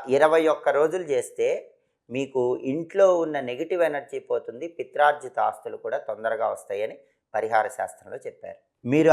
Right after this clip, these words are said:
అనునిత్యం అనేక రకాలైన ఆర్థిక సమస్యలతో సతమతం అయిపోతున్నారా? వృధా ఖర్చుల వల్ల ఇబ్బందులు ఎదుర్కొంటున్నారా?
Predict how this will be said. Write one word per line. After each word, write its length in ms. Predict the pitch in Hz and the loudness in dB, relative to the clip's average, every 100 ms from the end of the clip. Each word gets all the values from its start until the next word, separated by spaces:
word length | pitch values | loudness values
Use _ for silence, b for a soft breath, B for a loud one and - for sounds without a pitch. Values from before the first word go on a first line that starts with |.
| 139 | 8
అనునిత్యం 560 | 165 202 208 - 160 156 - 123 | 6 -2 -2 0 2 2 0 0
అనేక 260 | 143 147 147 | 2 0 2
రకాలైన 460 | 131 156 165 175 170 139 | 2 6 6 6 4 4
ఆర్థిక 300 | 131 - 170 170 | 4 4 -2 -4
సమస్యలతో 540 | 143 139 135 143 139 143 131 | -4 -4 -2 -2 -2 -4 -4
సతమతం 440 | 123 139 151 151 135 | -4 -2 -4 -4 -4
అయిపోతున్నారా? 680 | 107 110 - 101 101 104 - - _ _ _ _ _ _ _ | -4 -6 -8 -6 -6 -6 -8 -16 _ _ _ _ _ _ _
వృధా 260 | 117 123 175 185 | -4 4 6 6
ఖర్చుల 320 | 185 - 170 151 | 2 0 4 4
వల్ల 140 | 151 139 | 4 2
ఇబ్బందులు 340 | 113 139 143 127 | 2 0 2 -2
ఎదుర్కొంటున్నారా? 720 | 110 107 104 95 101 104 | -4 -8 -8 -6 -4 -4